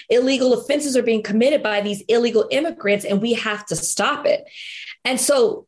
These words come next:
you, these people buy into that mentality and that's all that they want. That's all they need. They've got these trigger words. This is another one that's affiliated with what they're doing. You know, you said that this was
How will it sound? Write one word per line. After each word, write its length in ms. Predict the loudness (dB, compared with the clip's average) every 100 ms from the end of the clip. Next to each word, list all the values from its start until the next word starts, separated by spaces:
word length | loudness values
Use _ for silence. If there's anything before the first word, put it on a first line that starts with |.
| -8
you, 220 | -2 0
these 240 | 2 0 0
people 280 | 0 0 0
buy 200 | 0 0
into 320 | 0 0 2
that 220 | 2 2
mentality 880 | 0 0 -2 -2 0 0 0 0 -4 -4
and 400 | -2 -2 -4 -6
that's 240 | -6 -4 -6 -6 -2
all 280 | 2 2
that 200 | 2 0
they 140 | 0 0
want. 340 | 0 -2 -6 -10 -4
That's 180 | -4
all 240 | -2 0 2
they 140 | 2
need. 200 | 2 0
They've 220 | 0 -2
got 200 | -2 -4
these 140 | -4 -4
trigger 260 | -2 0 0
words. 400 | 2 0 -4 -10 -20 -12 -2
This 180 | -2 0
is 100 | 0
another 400 | 2 2 2 4
one 220 | 4 2
that's 180 | 0 -4
affiliated 600 | 0 2 4 2 0 0
with 180 | -2
what 140 | -2 0
they're 100 | 0
doing. 360 | 2 0 0
You 40 | 0
know, 220 | 0 -2 -2
you 120 | -2
said 260 | 0 -2 -2
that 100 | -4
this 180 | -2
was 240 | -2 -4